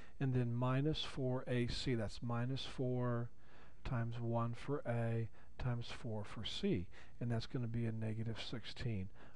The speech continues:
all over two A. Well, A is one, so two times one is two. So then I would end up with negative six plus minus the square root of twenty all over two. Now, where I got twenty from was thirty-six minus sixteen,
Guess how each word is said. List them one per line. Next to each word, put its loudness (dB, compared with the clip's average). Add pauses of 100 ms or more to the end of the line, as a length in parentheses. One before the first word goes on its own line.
(200)
all 4
over 2 (240)
two 2
A. 2
Well, 0
A 2
is 2
one, 0
so -2
two -2
times -2
one -2
is -4
two. 2 (540)
So 0
then 8
I 8
would 8
end 4
up 2
with 0 (260)
negative 2
six 0 (360)
plus 0
minus 0 (100)
the -2
square -2
root 0
of -4
twenty 0 (160)
all 2
over 0 (100)
two. 2 (360)
Now, 2
where 2
I 4
got 2
twenty 2
from -2
was -4
thirty-six -2
minus -2
sixteen, -2